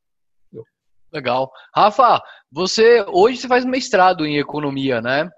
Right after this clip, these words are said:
Eu queria que você explicasse um pouquinho, vai que tem algum ouvinte nosso que, que pensa no futuro em, em seguir carreira acadêmica. Conta um pouquinho pra gente. Eu sei que pra fazer mestrado você precisa fazer uma prova antes, né? Mas conta a, a vida de, de acadêmico, Rafa, e o que que se espera aí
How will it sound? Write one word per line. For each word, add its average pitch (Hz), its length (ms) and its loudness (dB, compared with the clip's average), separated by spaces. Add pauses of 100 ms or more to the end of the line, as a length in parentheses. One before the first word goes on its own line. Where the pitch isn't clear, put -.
(120)
Eu 180 600 2
queria 220 240 -2
que - 60 -18
você 269 240 -4
explicasse 202 540 -2
um - 40 -12
pouquinho, 170 480 -4
vai 160 140 -2
que 180 100 -14
tem 190 120 -4
algum 170 200 -4
ouvinte 147 460 -6
nosso 135 280 -2
que, 135 220 -8
que 131 140 -12
pensa 151 400 -8
no 143 100 -10
futuro 143 400 -8
em, 131 180 -6
em 131 40 -12
seguir 127 260 -12
carreira 127 320 -6
acadêmica. 139 800 -6 (400)
Conta 320 240 0
um 294 60 -14
pouquinho 226 260 -2
pra 190 140 0
gente. 180 160 -6
Eu 202 100 2
sei 247 180 -2
que 247 200 -6
pra 208 160 -2
fazer 202 160 -8
mestrado 190 360 -2
você 202 80 -14
precisa 196 200 -8
fazer 180 160 -8
uma 175 160 -2
prova 151 460 2
antes, 147 480 -4
né? 165 120 -4
Mas 202 200 -6
conta 294 240 -6
a, 175 580 0
a - 20 -4
vida 165 380 -6
de, 139 280 -6
de 127 160 -6
acadêmico, 143 640 -4
Rafa, 131 260 -2
e 135 60 -12
o - 40 -14
que 156 100 -18
que - 80 -20
se - 120 -16
espera 123 420 -6
aí 113 160 -10